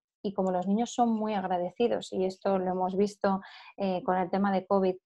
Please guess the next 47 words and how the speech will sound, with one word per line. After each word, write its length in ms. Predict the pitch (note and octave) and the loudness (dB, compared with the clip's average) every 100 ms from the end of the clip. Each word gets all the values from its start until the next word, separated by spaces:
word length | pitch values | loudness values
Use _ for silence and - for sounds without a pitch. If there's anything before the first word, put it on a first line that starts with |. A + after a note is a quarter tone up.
| - | -6
eh, 240 | F#3+ F3+ | -4 -2
continuamente, 720 | F#3 F3+ F#3+ F#3 F#3+ F#3+ F#3+ | -4 -2 -2 0 0 -2 -2
y 100 | F#3 | 0
hemos 220 | F#3+ F#3 | 0 0
dicho, 320 | F#3 G3 - F#3+ | -2 -2 -2 -4
"Jo, 200 | - G3+ | 2 2
los 200 | F#3+ G3 | 2 0
niños 280 | G3+ G#3+ | -2 -2
qué 120 | G3 G3 | -2 -2
bien 160 | G3+ | -2
se 80 | G3 | -2
están 260 | F#3+ F#3+ F#3+ | -4 -4 -4
portando, 640 | F#3 - G3+ G3+ F#3 F#3+ - - _ | -4 -2 0 2 0 -4 -12 -20 _
qué 60 | - | -6
ejemplo 400 | G3 G#3+ A3 G3+ | -2 0 2 2
nos 160 | F#3+ F#3+ | 0 -2
están 300 | F#3+ F#3+ F#3+ | -2 0 2
dando", 340 | F#3+ G3+ B3+ _ - _ - | 2 0 -2 _ -20 _ -6
bueno, 220 | F#3+ F#3+ | -4 -2
pues 100 | F#3 | -2
que 100 | - | 0
no 120 | G3+ | 0
nos 140 | G#3+ A#3+ | 2 2
quedemos 420 | A#3 A3 G#3+ G#3 | 4 4 2 -2
como 280 | - G#3 G3+ | 2 2 4
una 200 | G3+ G3 | 2 2
frase 320 | G3 F#3+ G3 | 0 0 2
bonita, 360 | F#3+ G3 G3+ A#3 | 2 2 0 -2
sino 240 | A3+ G3+ | -2 -2
que 60 | G3 | 0
nos 140 | F#3 | 0
demos 200 | G3 G3+ | 0 0
cuenta 260 | - G#3 G3+ | 0 -2 0
que 100 | G3 | -2
es 100 | F#3+ | 0
real. 300 | F#3 F#3+ - _ | 0 0 -4 _
Entonces, 360 | G3 F#3+ G3 G3 | -4 -2 0 0
en 60 | |
el 80 | G3+ | 0
momento 300 | G3 G3 G3+ | 2 2 2
en 80 | A3+ | 0
que 60 | A#3 | -2
nosotros 360 | G3 - G#3 | -6 -8 -10
cambiamos, 520 | - F#3+ G3+ G3+ F#3 | -4 -2 0 0 -2
cambiamos 440 | - F3+ F#3 G3+ G3 | -4 -4 -2 -2 0
los 160 | G3 | -2
gritos, 580 | F#3+ G#3 G#3+ G3 F#3 F#3 | 2 2 2 2 0 0